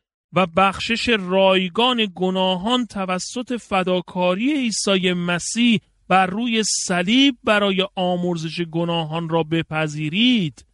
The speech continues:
و با صداقت حاضر باشید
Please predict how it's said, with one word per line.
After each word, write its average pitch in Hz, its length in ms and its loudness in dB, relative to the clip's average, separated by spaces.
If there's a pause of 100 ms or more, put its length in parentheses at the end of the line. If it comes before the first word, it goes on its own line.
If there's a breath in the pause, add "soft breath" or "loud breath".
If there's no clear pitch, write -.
(360)
و 165 140 4
با 170 260 2
صداقت 170 1000 0
حاضر 180 460 2
باشید 165 640 2